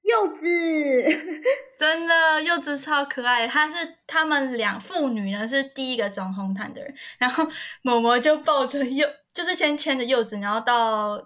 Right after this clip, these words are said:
Speaker 2: 红毯主持人那边接受访问的时候，就一把抱起柚子，然后柚子旁边的嘴边肉就被挤出来，超可爱，
Speaker 1: <laughs>
Speaker 2: 我一直狂截图。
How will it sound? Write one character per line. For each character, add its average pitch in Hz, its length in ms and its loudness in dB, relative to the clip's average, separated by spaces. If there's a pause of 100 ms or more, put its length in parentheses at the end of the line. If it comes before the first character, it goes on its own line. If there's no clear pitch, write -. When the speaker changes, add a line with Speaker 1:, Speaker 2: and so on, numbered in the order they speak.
(540)
Speaker 2:
红 247 180 -4
毯 247 160 -2
主 214 120 -6
持 202 80 -6
人 214 80 -2
那 233 60 -2
边 233 100 -2
接 240 100 2
受 247 140 0
访 196 180 -4
问 214 80 -6
的 196 80 -6
时 220 80 -6
候， 214 60 -4
就 233 80 0
一 262 120 -6
把 185 140 -4
抱 214 180 0
起 208 160 -8
柚 214 140 -4
子， - 160 -14
然 214 100 -4
后 226 80 -4
柚 269 120 4
子 214 160 -8
旁 214 200 -6
边 233 140 -4
的 214 80 -2
嘴 196 220 -6
边 214 240 -6
肉 220 120 -2
就 220 120 -2
被 220 80 -2
挤 - 320 -10
出 190 240 -8
来， 202 180 -4
超 294 180 0 (200)
可 320 160 2
爱， 240 100 4
Speaker 1:
<laughs> - 20 2
Speaker 2:
我 247 120 2
一 - 20 6
直 247 140 2
狂 240 340 0
截 220 340 0
图。 - 240 -16